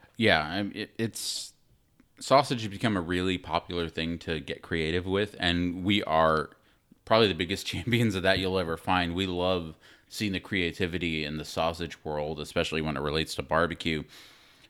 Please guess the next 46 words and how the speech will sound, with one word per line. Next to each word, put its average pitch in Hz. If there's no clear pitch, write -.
But 98
we, 107
we 120
like 120
it 104
when 95
it, 90
when 92
it's 85
something 101
that 92
clearly 104
has 92
some 80
thought 95
and 85
some 80
personal 82
reasoning 82
behind 82
it. 76
And 95
that's 98
something 113
that 95
we 107
always 101
wanted 92
to 82
try 98
to 87
bring 87
to, 82
to, -
to 98
our 101
game 90
as 82
we 98
try 104
to 92
make 87
our 87
own 87
sausages, 80
is 82